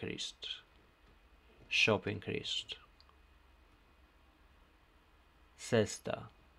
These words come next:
basket, basket. Precio bajo, low price, low price.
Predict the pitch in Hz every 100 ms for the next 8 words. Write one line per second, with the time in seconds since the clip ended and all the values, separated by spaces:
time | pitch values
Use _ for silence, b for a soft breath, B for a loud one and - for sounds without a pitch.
0 | - - 110 104 104 101 - - - -
1 | - - - - - - - - - -
2 | - 107 107 101 - - - - - -
3 | - - - - - - - - - -
4 | - - - - - - - - - -
5 | - - - - - - - 110 107 -
6 | 117 101 - - - - - - - 113
7 | 110 113 - 104 98 - - - - -
8 | - - - - - - - 107 107 113
9 | - 101 95 101 - - -